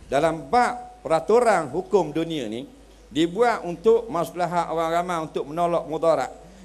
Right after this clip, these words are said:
Bila tidak ada mudarat, dia ada tasamuh, dia ada lebih kurang pada peraturan manusia. Yang tak ada tawar-menawar ialah hukum Allah. Yang tak ada lebih kurang adalah peraturan yang dibawa datang kepada kita oleh Islam,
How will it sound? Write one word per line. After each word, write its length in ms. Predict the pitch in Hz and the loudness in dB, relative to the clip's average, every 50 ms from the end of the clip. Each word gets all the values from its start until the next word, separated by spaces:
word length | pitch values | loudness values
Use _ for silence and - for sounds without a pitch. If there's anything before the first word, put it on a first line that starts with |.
| - - | -10 -4
Bila 240 | 117 143 156 160 | -2 0 0 0
tidak 400 | 151 - 202 233 220 233 208 - | -2 -2 -2 2 4 4 4 4
ada 180 | 156 160 151 165 156 | 2 0 0 -2 -4
mudarat, 480 | 151 156 143 147 143 143 143 156 165 151 - | -4 -2 0 0 2 2 2 0 -2 -2 -2
dia 80 | 135 143 | -4 -4
ada 140 | 135 135 139 | -2 -4 -4
tasamuh, 720 | - - 151 143 - - 202 214 214 214 214 180 139 135 120 | -4 -2 -2 -2 0 0 2 2 2 0 -2 -4 -6 -6 -4
dia 160 | 135 143 143 | -2 -2 -2
ada 80 | 147 | -2
lebih 400 | 143 139 143 139 135 139 135 139 | -4 -4 -4 -8 -6 -8 -8 -6
kurang 320 | 151 156 151 156 139 107 104 | -4 -4 -2 -2 -4 -4 -6
pada 160 | - 120 110 117 - | -6 -6 -6 -6 -8
peraturan 480 | - 113 117 110 - - 113 107 101 | -6 -6 -6 -6 -6 -6 -8 -8 -8
manusia. 400 | 101 107 104 95 92 - 101 87 - - - - - - 123 | -10 -10 -12 -12 -12 -12 -14 -14 -14 -16 -20 -20 -10 -2 2
Yang 160 | 135 151 151 | 4 4 4
tak 240 | 151 175 190 190 190 | 4 2 2 4 4
ada 320 | 247 233 185 - - 156 | 4 4 4 2 2 2
tawar-menawar 960 | 185 202 208 190 180 185 185 185 190 202 220 247 262 277 277 269 262 - - - - | 4 6 6 4 4 2 -2 -2 0 2 2 2 2 2 0 -2 -4 -8 -12 -6 -2
ialah 240 | 156 165 165 165 160 - | 0 2 4 2 2 0
hukum 320 | 165 151 - - 160 139 147 | -4 -6 -2 0 0 0 0
Allah. 320 | 135 127 131 127 117 - - - - - - - | -4 -2 -2 -2 -2 -2 -6 -18 -20 -20 -20 -10
Yang 220 | - - 135 151 156 | -2 2 2 2 2
tak 240 | 151 185 202 220 208 | 2 2 2 4 4
ada 240 | 240 226 190 - 156 | 4 4 4 2 0
lebih 240 | 160 165 190 190 165 | 0 2 2 2 2
kurang 480 | 175 190 185 208 233 233 233 233 220 - - | 2 2 4 6 6 6 6 4 0 -4 -4
adalah 320 | 151 147 151 147 165 175 | -4 -2 0 0 0 0
peraturan 720 | 170 - 143 139 143 - 165 165 175 170 165 151 151 143 - - - - | 0 -2 -4 -4 -4 -2 -2 0 2 2 0 0 -2 -8 -12 -16 -16 -6
yang 160 | - 135 151 | 0 2 2
dibawa 480 | 156 156 151 139 160 185 214 214 - - | 2 2 2 4 6 6 6 6 4 4
datang 400 | 160 165 165 - 160 143 139 139 | 0 0 2 2 0 0 0 -2
kepada 320 | 147 139 - 143 131 139 | -6 -4 -4 -4 -4 -4
kita 320 | 135 135 135 139 135 127 | -8 -8 -6 -4 -2 -2
oleh 160 | 127 123 131 120 | -2 -2 -6 -8
Islam, 400 | 123 131 131 160 190 202 208 | -6 -2 2 2 2 2 0